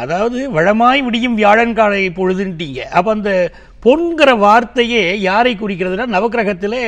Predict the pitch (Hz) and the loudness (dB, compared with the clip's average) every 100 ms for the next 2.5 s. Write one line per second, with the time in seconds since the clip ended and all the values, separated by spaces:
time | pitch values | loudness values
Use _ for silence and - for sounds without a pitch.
0 | 196 170 226 226 196 190 180 202 170 143 | -4 -4 -2 -2 -2 -2 -4 -6 -10 -10
1 | 147 143 135 113 - - - - _ - | -10 -10 -12 -16 -20 -20 -20 -20 _ -20
2 | _ - - 254 | _ -10 -2 2